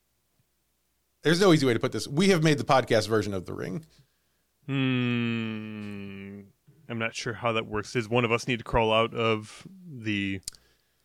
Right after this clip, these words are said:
Speaker 2: out of the podcast?
Speaker 1: You
Speaker 2: I, I, I
Speaker 1: need to
Speaker 2: don't
Speaker 1: grow your hair out real long <laughs> and grow and, and, and get to work. This, so a few weeks ago, uh, you may recall that you and I chatted about your sewage backing up in your basement.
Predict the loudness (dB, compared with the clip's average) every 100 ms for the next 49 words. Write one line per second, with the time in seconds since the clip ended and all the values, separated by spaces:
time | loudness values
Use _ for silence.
0 | _ -2 -2 0 2 2 2 0 2 4
1 | 6 6 4 2 6 8 8 6 6 6
2 | 6 6 6 6 4 4 4 6 2 2
3 | 2 2 0 0 -2 -2 2 4 4 0
4 | -2 -6 -6 -8 -8 -6 -6 -4 0 0
5 | 0 -8 -20 -20 -20 -20 -20 -20 _ _
6 | -2 0 0 -4 -6 4 6 6 4 -2
7 | 0 0 2 2 4 6 6 2 0 0
8 | 0 0 0 0 2 2 2 0 -4 -4
9 | 0 2 2 2 0 -6 -2 0 2 -2
10 | -6 -2 2 2 -2 _ _ -8 -4 -4
11 | -4 -4 -4 -4 -6 -8 -14 -12 -10 -8
12 | -6 -6 -8 -14